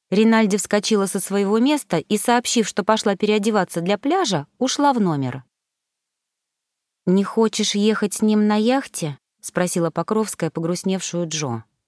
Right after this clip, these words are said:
«Не очень-то. Но если не поеду, это будет означать, что я струсила». «Тебе не обязательно кому-то что-то доказывать,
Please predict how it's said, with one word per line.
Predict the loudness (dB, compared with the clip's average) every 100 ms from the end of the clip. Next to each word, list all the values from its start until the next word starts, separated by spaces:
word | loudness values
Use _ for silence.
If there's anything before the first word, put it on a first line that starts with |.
| _ _ _ _ _
«Не | -4 -2 0
очень-то. | 2 2 0 -2 -4 -4 -8 -10 -14 _ _ _ _
Но | 0 2
если | 2 0 2 2
не | 2
поеду, | 2 0 2 0 0 -2 -4 -8 -6
это | -2 -2
будет | 0 0 0 0
означать, | 2 0 0 0 0
что | -2 0
я | 0
струсила». | -2 0 0 0 -2 -4 -6 -10 _ _ _ _ _ _ _ _
«Тебе | -4 0 4 4
не | 6 4
обязательно | 2 0 2 0 2 2 2
кому-то | 2 2 4 2 -2
что-то | -2 -2 -2
доказывать, | -2 -2 0 -2 -2 -6 -8 -10